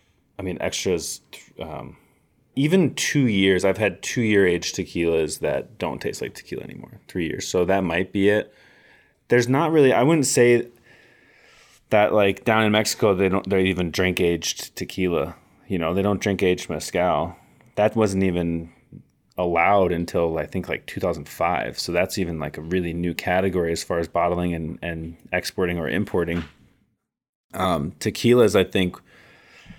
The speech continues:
Reposado, the Max, would be drank down there. I think that's more of an American palate, having añejos and extras.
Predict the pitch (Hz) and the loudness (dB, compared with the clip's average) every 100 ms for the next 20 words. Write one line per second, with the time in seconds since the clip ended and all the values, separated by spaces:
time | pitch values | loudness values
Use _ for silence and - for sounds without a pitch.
0 | - - - 92 90 92 82 82 92 92 | -18 -16 -4 -2 -2 -4 0 2 2 0
1 | 85 82 87 107 - - - - 98 101 | 0 0 -2 -2 -6 -8 -12 -8 -6 -2
2 | 107 104 107 104 104 110 110 - 90 85 | 0 -2 0 0 2 2 0 0 -2 -2
3 | 85 90 85 82 87 82 82 85 92 90 | -4 -6 -6 -4 -6 -6 -6 -4 -6 -4
4 | 90 95 101 - _ - 92 87 85 82 | -2 -2 -2 -8 _ -10 -8 -6 -6 -6
5 | 85 87 90 87 85 85 - 98 98 - | -6 -4 -4 -4 -6 -8 -4 -2 -2 -4